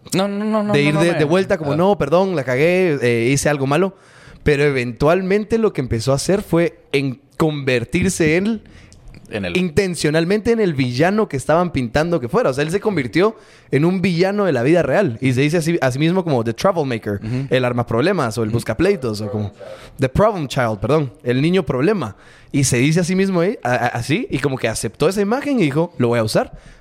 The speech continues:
Speaker 2: Me pintan a mí en la tele como el malo, pues lo voy a
Speaker 1: Voy a
Speaker 2: hacer el malo. Y como el malo le voy a ir a reventar la cara a la gente en boxeo, por
Speaker 1: Ujú.
Speaker 2: ejemplo". Y está haciendo millones de millones de millones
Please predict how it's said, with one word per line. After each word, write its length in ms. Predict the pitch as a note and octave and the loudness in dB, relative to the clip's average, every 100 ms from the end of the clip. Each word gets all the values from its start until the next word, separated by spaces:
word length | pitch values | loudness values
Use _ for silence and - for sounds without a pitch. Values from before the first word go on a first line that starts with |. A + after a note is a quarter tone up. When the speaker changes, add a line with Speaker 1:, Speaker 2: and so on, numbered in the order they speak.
| - | -4
Speaker 2:
Me 140 | B2+ | -2
pintan 300 | A#2+ F#3+ A3+ F#3+ | 0 -2 0 0
a 60 | |
mí 80 | F#3+ | 0
en 40 | |
la 100 | G#3 G#3 | 0 0
tele 200 | A3 C3+ | 0 0
como 200 | B2+ A#2+ | 0 2
el 40 | |
malo, 360 | F3 C4 A#2+ - | 2 0 -2 -6
pues 160 | A2 | -6
lo 80 | G#2+ | -6
voy 80 | G#2 | -2
a 20 | |
Speaker 1:
Voy 160 | A#2+ C3+ | 0 2
a 40 | |
Speaker 2:
hacer 200 | C#3+ D#3 | 2 0
el 80 | D#3 | 2
malo. 320 | F#3+ D4 C4+ - - - | 0 0 -4 -12 -20 -8
Y 80 | C#3+ | -4
como 220 | - B2 | -2 0
el 80 | G#2+ | 2
malo 220 | A2+ E3 | 2 2
le 80 | F#3 | 0
voy 140 | A2+ A#2+ | -2 -2
a 20 | |
ir 40 | |
a 40 | C3+ | -2
reventar 680 | C#3 C3 A2 G#2+ - C#3 C#3+ | 0 -2 -2 -6 -2 0 2
la 140 | C#3 | 0
cara 200 | C#3 C#3+ | 0 -2
a 20 | |
la 80 | C3 | -2
gente 600 | A#2+ B2+ C3+ B2+ A#2+ A2 | -4 -2 0 0 0 0
en 80 | A2 | 0
boxeo, 400 | A2 - D#3 C3 | -2 0 0 2
por 120 | A2 | 0
Speaker 1:
Ujú. 60 | B2 | -2
Speaker 2:
ejemplo". 260 | C#3 - - - - - | -2 -2 -8 -16 -18 -6
Y 180 | C#3 B2 | -2 -2
está 220 | - - | -2 -4
haciendo 440 | A2 C3+ E3+ G3+ - | 0 2 2 -2 -4
millones 920 | A#2 A2+ G#2+ G#2+ A2 B2 D3 - G#2+ | -2 0 2 2 2 2 0 -4 -4
de 100 | G#2+ | -2
millones 640 | G#2 G2+ G#2 A#2+ C3 B2 | -2 0 0 0 -2 -4
de 120 | A2+ G#2+ | -6 -4
millones 540 | G2+ G#2+ C3 E3 | -2 -2 0 -2